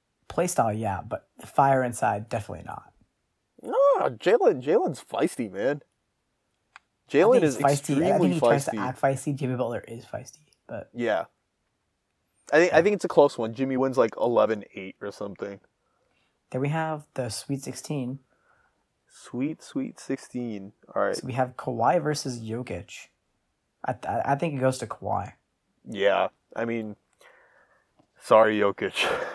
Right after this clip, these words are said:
Speaker 2: Like,
Speaker 1: Yeah.
Speaker 2: there's, there's nothing to say about that matchup.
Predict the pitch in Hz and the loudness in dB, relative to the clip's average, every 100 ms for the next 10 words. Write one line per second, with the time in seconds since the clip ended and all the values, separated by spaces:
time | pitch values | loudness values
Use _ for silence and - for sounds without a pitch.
0 | - - - 175 139 147 131 135 143 127 | -14 -12 0 2 4 4 4 2 0 0
1 | 135 151 110 107 - 95 95 90 - - | 0 0 -2 -6 -4 -4 -4 -4 -4 -6
2 | 92 95 95 | -10 -12 -12